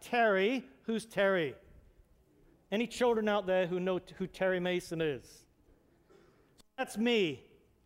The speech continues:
So in the, in, in the Mason family, there is Terry,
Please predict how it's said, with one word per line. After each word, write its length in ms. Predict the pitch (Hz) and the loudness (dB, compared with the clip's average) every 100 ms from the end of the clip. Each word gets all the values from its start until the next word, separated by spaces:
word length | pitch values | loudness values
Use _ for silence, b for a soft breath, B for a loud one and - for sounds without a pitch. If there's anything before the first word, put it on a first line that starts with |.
| _ _ | _ _
So 180 | - 185 | 0 2
in 160 | 262 | 2
the, 140 | 285 269 - | 0 -4 -2
in, 260 | 240 262 240 | -2 -2 -2
in 200 | 233 233 | -2 0
the 80 | |
Mason 380 | 226 311 - 254 | 0 -2 -4 -8
family, 420 | - 214 214 220 | -2 -2 0 0
there 160 | 196 180 | 0 -2
is 140 | 156 | -4
Terry, 560 | - - 208 214 247 | -8 0 2 4 2